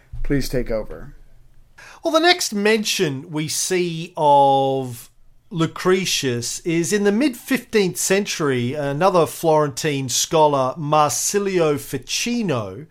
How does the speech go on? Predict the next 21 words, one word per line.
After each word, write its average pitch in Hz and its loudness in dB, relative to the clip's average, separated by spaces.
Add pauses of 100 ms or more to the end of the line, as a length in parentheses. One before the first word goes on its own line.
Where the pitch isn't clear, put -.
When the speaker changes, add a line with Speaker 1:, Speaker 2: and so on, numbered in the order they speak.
(200)
Speaker 1:
Mm-hmm. 135 -4
Speaker 2:
who 151 -8
was 160 0
also 180 6
a 135 2
Catholic 143 0
priest 180 -2
and, 147 -4
and 160 -2
one 269 4
of 208 2
the 185 0
most 143 2 (180)
influential 165 0
humanist 160 0
philosophers, 123 -2
uh, 131 0
of 135 -2
the 123 2
fifteenth 170 -2
century. 110 -6